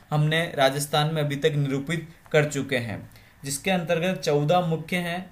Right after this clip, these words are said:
जो मैं आपको बताता हूँ। पहला, मारवाड़ी। इसका प्राचीन नाम कुवलय माला में मरुभाषा मिलता है। इसकी उत्पत्ति गुजरी अपभ्रंश से हुई है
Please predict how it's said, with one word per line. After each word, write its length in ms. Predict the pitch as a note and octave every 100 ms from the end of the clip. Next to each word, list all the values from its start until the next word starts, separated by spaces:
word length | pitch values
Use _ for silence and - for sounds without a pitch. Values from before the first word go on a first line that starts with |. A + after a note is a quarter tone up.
| C3+
जो 180 | C#3
मैं 140 | D3+ D3+
आपको 280 | C#3+ - C#3
बताता 400 | B2 B2 A#2 C#3
हूँ। 180 | D#3+ F3+ -
पहला, 360 | D3+ D3+ E3 E3+
मारवाड़ी। 600 | D3+ C#3+ C#3+ C3+ B2 G2+ - - - - - -
इसका 300 | E3 - G#3+
प्राचीन 540 | G#3 E3 D3 F#3 F#3+
नाम 340 | F3+ D#3+ E3 E3+ - - _ -
कुवलय 460 | F#3 E3+ F#3 G3+
माला 400 | G3 F3 D#3+ E3
में 240 | E3 E3 E3+ D#3
मरुभाषा 640 | D3 F3 D#3 D#3+ D3 F3
मिलता 460 | E3+ D3 B2 C#3+ C#3
है। 360 | C#3 A#2+ G2+ - - -
इसकी 280 | E3+ - G3+
उत्पत्ति 800 | G3 D3+ - E3+ D#3+ F3+ F#3 F3+
गुजरी 640 | C#3 C#3+ D#3+ D3 F3 F#3+ -
अपभ्रंश 680 | D3 D3 D3+ D3+ D#3+ E3 E3+ D#3
से 200 | F3+ F3
हुई 340 | D3+ C#3+ D#3+
है 440 | C#3+ C3 G#2+ -